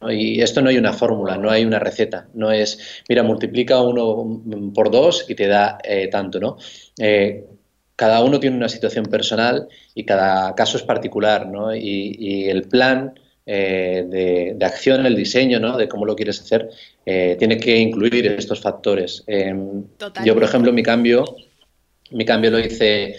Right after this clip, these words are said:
Speaker 1: pues, en ese momento, eh, cuando decidí hacer el cambio, pues, tenía una pareja y al final, pues, decidimos dejarlo porque cada uno quería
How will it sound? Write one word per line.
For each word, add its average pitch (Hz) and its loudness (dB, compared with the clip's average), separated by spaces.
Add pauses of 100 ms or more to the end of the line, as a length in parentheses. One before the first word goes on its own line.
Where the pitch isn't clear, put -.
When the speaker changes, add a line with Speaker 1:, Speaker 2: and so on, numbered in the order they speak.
(240)
Speaker 1:
pues, 98 -4
en 104 -6
ese 104 -4
momento, 107 2 (360)
eh, 101 -2
cuando 104 2
decidí 104 2
hacer 113 0
el - -2
cambio, 107 0
pues, - -10 (300)
tenía 104 -2
una 104 -2
pareja 123 2
y 101 -2
al 95 -2
final, 98 -2 (300)
pues, 98 0
decidimos 101 2
dejarlo 101 0
porque 101 -6
cada 101 2
uno 104 -2
quería 101 0